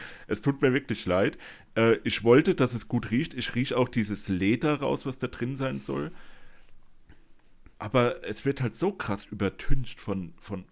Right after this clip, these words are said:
Gurke und anscheinend Dill. Das kann ich einfach nicht überriechen. Also ich, ich bin wirklich so dran gegangen und hab gedacht, ja, ich gebe ihm wirklich eine Chance. Und grad,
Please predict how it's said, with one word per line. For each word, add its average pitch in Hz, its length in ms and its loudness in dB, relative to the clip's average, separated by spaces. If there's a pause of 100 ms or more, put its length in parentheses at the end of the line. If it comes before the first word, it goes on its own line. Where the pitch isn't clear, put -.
Gurke 120 480 -2
und - 480 -12 (800)
anscheinend 87 440 -6
Dill. 107 300 0 (1120)
Das - 340 -4 (640)
kann 110 180 -2
ich 127 160 -2
einfach 117 240 -2
nicht 120 220 -4
überriechen. 110 680 -6 (1160)
Also 123 200 4
ich, - 240 0
ich - 160 -4
bin 147 140 2
wirklich 180 280 -2
so 156 100 -4
dran 135 220 -4
gegangen 151 280 -4
und 135 180 -8
hab 123 140 -6
gedacht, 127 300 -6
ja, 151 240 -4 (960)
ich - 100 -8
gebe 143 220 2
ihm 131 60 0
wirklich - 380 0
eine 120 160 2
Chance. 117 480 -2
Und 104 260 -6 (260)
grad, 120 460 2